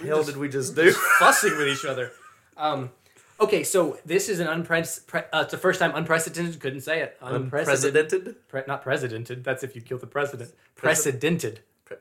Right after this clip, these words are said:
Speaker 2: okay, whatever.
Speaker 1: It doesn't matter. We're not gonna flip a coin.
Speaker 2: Oh, we're not?
Speaker 1: No, we're not doing it. Remember, we, what, so I've picked the past three videos in a row.
Speaker 2: That's, that's right.
Speaker 1: And, and I would never want Travis to pick three in a row.
Speaker 2: <laughs>
Speaker 1: Past that.
Speaker 2: Past
Speaker 1: So,
Speaker 2: three,
Speaker 1: uh,
Speaker 2: right?
Speaker 1: I think for the sake of your audience,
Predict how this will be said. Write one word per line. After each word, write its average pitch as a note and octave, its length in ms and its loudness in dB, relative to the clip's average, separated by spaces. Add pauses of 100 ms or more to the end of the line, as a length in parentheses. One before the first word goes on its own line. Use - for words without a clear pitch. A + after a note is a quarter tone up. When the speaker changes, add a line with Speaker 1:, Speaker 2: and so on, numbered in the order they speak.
Speaker 2:
okay, B2 400 -6
whatever. - 320 -8
Speaker 1:
It - 40 -4
doesn't C#3+ 180 0
matter. A2+ 260 0 (720)
We're E3 120 0
not F#3 100 4
gonna F#3+ 120 2
flip F#3 180 -2
a E3 40 -12
coin. G#2 240 -8 (180)
Speaker 2:
Oh, D3+ 80 -4
we're D#3 120 4
not? F#3+ 300 2
Speaker 1:
No, C#3+ 180 2
we're C#3 80 2
not C#3+ 120 -2
doing C3+ 140 -2
it. A#2 40 -8
Remember, C3 240 -6
we, C3 60 -4 (180)
what, C#3+ 200 -10
so C#3+ 320 0 (240)
I've E3+ 240 0
picked F#3 200 -2
the C3+ 60 -16
past C3+ 220 -8
three D#3+ 140 -6
videos D#3+ 300 -2
in F3+ 60 -4
a E3 40 -4
row. B2 220 -4 (120)
Speaker 2:
That's, A#2 240 -6
that's - 280 -6
right. A2 220 0
Speaker 1:
And, D#3 80 -2
and D3+ 280 -8 (220)
I D3 160 0
would D#3+ 180 -2
never D#3 260 -2
want D3 180 -8
Travis C3+ 280 -4
to - 80 -20
pick - 180 -10
three A2 140 -12
in G2 60 -16
a F#2+ 40 -18
row. F#2+ 140 -18 (320)
Speaker 2:
<laughs> - 300 -18
Speaker 1:
Past C3 460 2
that. C#3 360 0
Speaker 2:
Past A#2+ 160 0
Speaker 1:
So, C#3+ 140 0
Speaker 2:
three, A2+ 100 -4
Speaker 1:
uh, A#2+ 140 0
Speaker 2:
right? - 100 -2
Speaker 1:
I C#3 80 -4
think D3+ 260 -6
for D3+ 100 -12
the C3 100 -8
sake C#3+ 240 -4
of C3+ 100 -6
your C3+ 180 -6
audience, D3+ 580 -4